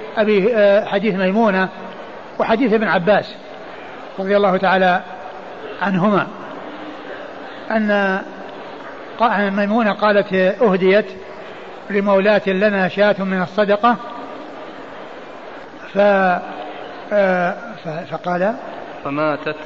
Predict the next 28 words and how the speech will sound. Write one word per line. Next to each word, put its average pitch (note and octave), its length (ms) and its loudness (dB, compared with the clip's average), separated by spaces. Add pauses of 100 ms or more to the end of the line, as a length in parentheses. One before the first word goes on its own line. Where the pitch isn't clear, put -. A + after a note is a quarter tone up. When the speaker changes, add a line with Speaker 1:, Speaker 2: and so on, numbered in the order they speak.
(120)
Speaker 2:
فمر C#3 360 -4
بها C#3 220 -8
النبي C#3 300 -6
صلى C3+ 180 -10
الله C3 120 -6
عليه B2 120 -6
وسلم D3+ 360 -6
فقال: C#3+ 560 -4 (600)
'ألا D3 260 -2
دبغتم C3+ 600 -6
إهابها C3 640 -2
واستنفعتم C3 800 -6
به؟'" A#2+ 80 -10
Speaker 1:
فماتت، G#3+ 560 4 (1700)
فمر G3 800 4
بها G#3+ 220 4
رسول G#3+ 320 2
الله G3+ 240 4
صلى F3+ 100 -2
الله F3+ 120 0
عليه - 20 2
وسلم A3 260 0
فقال: G#3 340 4
"ألا A3+ 240 4
دبغتم G3+ 460 2
إهابها G#3 480 4
فانتفعتم G3+ 640 0
به؟" F#3 140 0